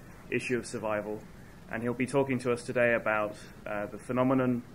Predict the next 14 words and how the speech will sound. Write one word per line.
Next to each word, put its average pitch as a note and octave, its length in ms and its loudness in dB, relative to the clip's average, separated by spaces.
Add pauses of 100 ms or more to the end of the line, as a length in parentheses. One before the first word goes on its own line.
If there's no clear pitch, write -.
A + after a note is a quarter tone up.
that A2+ 100 -2
is B2 160 2
Don-, B2 320 -2
Donald B2 300 0
Trump, C#3 300 2 (720)
uh, G#2 180 0
what B2+ 360 8
the C3+ 60 2
Trump C3 340 2
phenomenon, A#2+ 600 -2 (680)
uh, G2+ 220 -6
tells C#3 320 4
us B2+ 160 -2
about A2+ 360 2